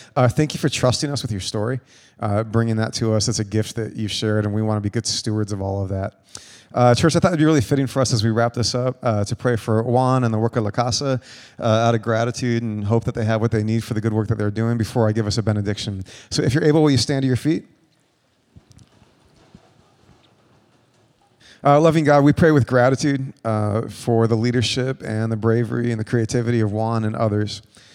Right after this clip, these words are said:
who are here leading on the front lines, uh, trying to help South Bend be a place for the people, uh, a place where every kind of person is safe and has what they need. Uh, we thank you for him and the work of La Casa and for our chance to be a part of it.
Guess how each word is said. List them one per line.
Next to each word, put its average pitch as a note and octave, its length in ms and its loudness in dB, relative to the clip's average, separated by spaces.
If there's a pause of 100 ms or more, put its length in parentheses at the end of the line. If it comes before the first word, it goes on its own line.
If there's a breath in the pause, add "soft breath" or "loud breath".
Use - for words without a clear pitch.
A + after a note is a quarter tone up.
(180 loud breath)
who B2+ 100 2
are A#2+ 100 6
here A#2+ 220 4
leading A#2+ 280 0
on A2+ 120 -2
the G#2 60 -2
front A#2+ 260 -4
lines, B2 640 -6
uh, A2 160 0
trying A#2+ 240 -2
to A#2 60 0
help A#2 140 2
South A#2 340 0
Bend A#2 240 -2
be A2 120 -2
a G#2 40 -2
place A2 280 -4
for A#2 80 -8
the G#2 100 -6
people, - 380 -6 (580 loud breath)
uh, G2+ 240 -2
a B2 60 -2
place A2+ 320 2
where A#2 100 0
every A#2 160 2
kind A2+ 240 -2
of G#2+ 60 -6
person A2 360 -2
is G2 220 -4
safe A2+ 400 -2
and G#2 100 -4
has G#2+ 200 -2
what G#2 80 -6
they G2 120 -4
need. F#2+ 360 -6 (760 loud breath)
Uh, G#2+ 120 4
we A2+ 180 4
thank C3+ 320 2
you C3 60 -2
for A#2 140 2
him B2+ 180 2
and A#2 60 0
the A#2 40 4
work A#2 120 2
of A2 80 0
La A2 60 0
Casa A#2+ 600 2
and A2 160 -2
for A2 180 0
our A2 100 2
chance G#2+ 280 -4
to - 100 -12
be G#2+ 80 0
a G2 40 -2
part G#2 220 -2
of G#2+ 120 -4
it. - 180 -6